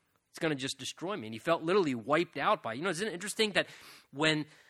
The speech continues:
the Bible gives us the picture of the glorified, resurrected King Jesus in his eternal condition now,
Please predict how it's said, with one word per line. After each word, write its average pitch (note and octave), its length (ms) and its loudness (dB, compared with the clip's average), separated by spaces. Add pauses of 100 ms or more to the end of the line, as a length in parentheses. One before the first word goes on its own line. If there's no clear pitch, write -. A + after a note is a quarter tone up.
(180)
the D#3 120 0
Bible F3+ 340 10
gives E3 300 0
us F3+ 140 -2
the F3+ 100 0
picture - 480 -4
of C#3+ 100 -2
the C#3+ 80 -4
glorified, D#3+ 1040 0 (200)
resurrected D#3 1160 2 (140)
King F3 420 2
Jesus D#3+ 760 -2 (540)
in E3 140 0
his C#3+ 220 -2
eternal E3 420 -4
condition D3+ 500 -4
now, D3 300 -2